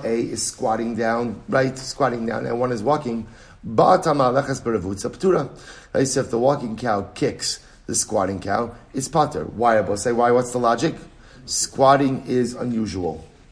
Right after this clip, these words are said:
Squatting is unusual, right? That's not what animals do in Rosh Hashanah. So therefore, if the walking animal comes along and kicks the squatting animal, ultimately the walking animal is pater. Revutza ma'aleches, however, again, if the squatting animal kicks the walking animal, then ultimately chayeves.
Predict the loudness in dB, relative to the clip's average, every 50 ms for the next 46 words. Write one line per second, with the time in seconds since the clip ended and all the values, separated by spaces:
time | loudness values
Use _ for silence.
0 | -20 -20 -20 _ _ -20 -18 -16 -14 -4 0 0 2 2 0 -2 -4 -6 -6 -6
1 | -4 -4 -4 -6 -6 -6 -6 -4 0 0 0 0 0 -2 -4 -6 -4 -4 -4 -2
2 | 0 0 0 -2 -2 -2 -2 -2 -2 -2 -2 -4 -4 -4 -2 -2 -2 -2 -2 -4
3 | -6 -6 -4 -4 -2 -2 -2 -2 -2 -4 -8 -8 -12 -16 -20 -20 -18 -14 -6 -2
4 | 0 0 2 2 0 -2 -2 -2 -2 0 0 0 0 -2 -4 -2 -2 -2 -2 -2
5 | -4 -4 -6 -6 -4 -2 -2 -2 -2 -2 -4 -6 -10 -12 -12 -10 -8 -8 -6 -4
6 | 0 0 0 2 2 0 0 0 0 0 0 -2 -4 -8 -18 -20 -20 -10 -2 0
7 | 0 2 2 0 -2 -2 -2 -2 -2 0 0 0 0 0 -2 -4 -4 -2 -2 -2
8 | -4 -4 -6 -6 -8 -8 -6 -6 -8 -10 -10 -14 -20 -20 -16 -10 -8 -4 -2 0
9 | 0 0 2 2 2 2 2 2 0 2 4 4 2 4 4 2 2 2 0 0
10 | 0 0 2 2 0 0 0 -2 -2 -4 -4 -4 -6 -6 -6 -2 0 0 2 2
11 | 0 0 -2 -2 -4 -4 -4 -6 -6 -8 -10 -14 -20 -20 -20 -14 -8 -6 -6 -4
12 | -4 -4 -4 0 2 2 2 2 0 -4 -4 -2 -2 -4 -2 -2 0 0 -2 -2
13 | -6 -14 -20 -20 -10 -4 0 2 4 2 2 2 0 -2 -2 -2 -2 -4 -2 -2
14 | -2 0 0 0 -2 -2 -4 -4 -4 -6 -8 -8